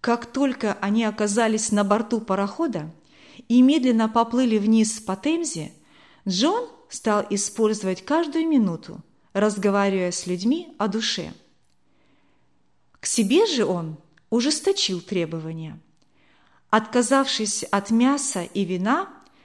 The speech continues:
решил жить на рисе, овощах и галетах. Обходился без ужина и совершенно сознательно не получал удовольствия даже от той скудной пищи,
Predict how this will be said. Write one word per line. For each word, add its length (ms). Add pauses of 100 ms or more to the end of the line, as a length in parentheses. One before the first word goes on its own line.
(100)
решил 480
жить 380
на 240
рисе, 500 (220)
овощах 600 (180)
и 100
галетах. 680 (1120)
Обходился 840 (120)
без 320
ужина 560 (560)
и 100
совершенно 720
сознательно 840 (400)
не 160
получал 520
удовольствия 800
даже 460 (120)
от 240
той 160
скудной 520
пищи, 600